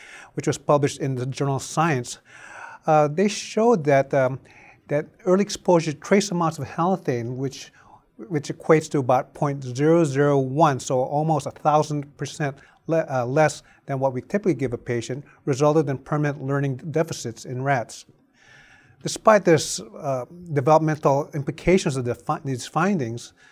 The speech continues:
the long-term neurological effects of halothane did not really capture the practitioner. Uh, this partially were due to the toxic effects of halothane on the liver and other kidneys, which took precedence over the neurobehavioral effects.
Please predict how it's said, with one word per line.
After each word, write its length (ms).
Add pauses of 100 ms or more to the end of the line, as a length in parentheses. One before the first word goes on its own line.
(160)
the 60
long-term 520
neurological 540
effects 340
of 80
halothane 360
did 120
not 200
really 180
capture 460
the 120
practitioner. 720 (680)
Uh, 300
this 240
partially 540
were 180
due 240
to 140
the 80
toxic 400
effects 380
of 100
halothane 600
on 140
the 80
liver 380
and 160
other 160
kidneys, 440
which 140 (100)
took 280
precedence 480
over 260
the 200
neurobehavioral 600 (180)
effects. 500